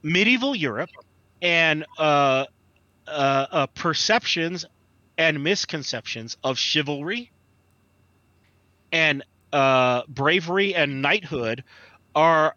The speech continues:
are, are kind of endemic to, uh, these,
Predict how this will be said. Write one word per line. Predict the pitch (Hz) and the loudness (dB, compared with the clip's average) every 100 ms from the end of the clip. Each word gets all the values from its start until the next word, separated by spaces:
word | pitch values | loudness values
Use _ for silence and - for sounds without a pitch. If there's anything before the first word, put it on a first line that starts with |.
| - | 0
are, | 160 156 156 - | 2 4 2 2
are | 160 156 | 0 0
kind | - 208 240 | 2 2 2
of | 233 190 | 2 0
endemic | 175 175 160 139 185 196 156 - | 0 -2 -2 0 0 2 0 -4
to, | - - 185 180 175 165 _ _ _ _ _ _ | -6 -4 -4 -4 -4 -6 _ _ _ _ _ _
uh, | 151 156 143 135 135 127 127 147 | 0 4 6 6 4 4 0 -6
these, | 135 160 147 | -2 -2 -4